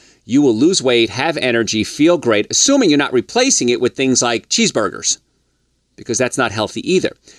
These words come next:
What you're replacing it with is a lot of fruits and vegetables, nuts and seeds. My diet. People say, "Well, Doctor Joe, what do I do?" Start out my morning with Doctor Joe's Super Greens and Doctor Joe's Essential Source. That's just, I start every morning with that. A little bit of coconut milk, or almond milk, shake it up and drink it. Gives me energy, gets my day started.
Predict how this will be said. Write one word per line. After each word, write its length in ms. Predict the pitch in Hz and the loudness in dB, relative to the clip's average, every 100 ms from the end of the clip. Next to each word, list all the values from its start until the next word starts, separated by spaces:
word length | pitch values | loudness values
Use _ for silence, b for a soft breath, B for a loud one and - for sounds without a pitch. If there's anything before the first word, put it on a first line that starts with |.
| b | b
What 140 | - 135 | -6 0
you're 100 | 147 | 0
replacing 480 | 127 220 262 247 156 | 2 0 2 2 2
it 40 | |
with 180 | 120 135 | 2 2
is 100 | 131 | 0
a 60 | |
lot 200 | 127 117 | 0 0
of 80 | 123 | -2
fruits 300 | - 131 - | 0 -2 0
and 80 | 123 | 0
vegetables, 460 | 107 - 110 110 107 | 0 -2 -2 -2 0
nuts 240 | 90 - | -2 -2
and 100 | 95 | 0
seeds. 420 | - 117 - - _ b b b b _ | 0 0 -4 -14 _ b b b b _
My 240 | 107 151 | -2 0
diet. 400 | 175 151 107 - _ b b b b b _ _ | 0 0 -2 -8 _ b b b b b _ _
People 220 | - 98 | -18 -6
say, 140 | 95 98 | -2 0
"Well, 80 | |
Doctor 260 | 92 104 - | 0 -4 -4
Joe, 460 | 90 233 160 208 240 | -2 0 2 2 -2
what 120 | 123 | -4
do 80 | 123 | 0
I 60 | 160 | 0
do?" 320 | 262 294 - _ _ b b b b - | 2 0 0 _ _ b b b b -4
Start 260 | - 156 | 0 2
out 120 | 180 | 0
my 100 | 180 | 0
morning 240 | 180 170 160 | 2 2 2
with 80 | 139 | 2
Doctor 240 | 147 143 | 0 0
Joe's 240 | 135 151 | 0 2
Super 180 | - 156 | 2 0
Greens 300 | 131 147 143 | 0 2 2
and 80 | 131 | 2
Doctor 240 | 127 127 | 0 -2
Joe's 180 | 123 127 | -2 0
Essential 320 | 113 120 110 | 0 -2 0
Source. 300 | 110 107 76 | -2 0 -2
That's 240 | - 110 - | -2 0 0
just, 340 | 123 - - _ _ | 2 0 -2 _ _
I 60 | 101 | -4
start 240 | - 110 | 0 0
every 160 | 104 104 | 2 2
morning 220 | 98 95 | 0 0
with 120 | 85 | -2
that. 200 | 78 - | -6 -2
A 20 | |
little 140 | 120 120 | -2 0
bit 100 | 117 | 0
of 60 | |
coconut 340 | 139 139 131 127 | 0 0 0 2
milk, 200 | 127 110 | 0 0
or 40 | |
almond 240 | 117 120 | 0 2
milk, 200 | 117 117 | 2 2
shake 240 | - 117 101 | 2 0 2
it 80 | 110 | 0
up 120 | 107 | 0
and 80 | 90 | -2
drink 240 | 104 90 | -2 -2
it. 60 | - | -2
Gives 220 | 113 95 | -2 -2
me 100 | 90 | -4
energy, 360 | 143 147 131 139 | 0 0 0 0
gets 180 | 95 | -2
my 80 | 90 | -2
day 240 | 90 139 139 | 0 0 0
started. 460 | - 135 131 120 | 0 0 0 -4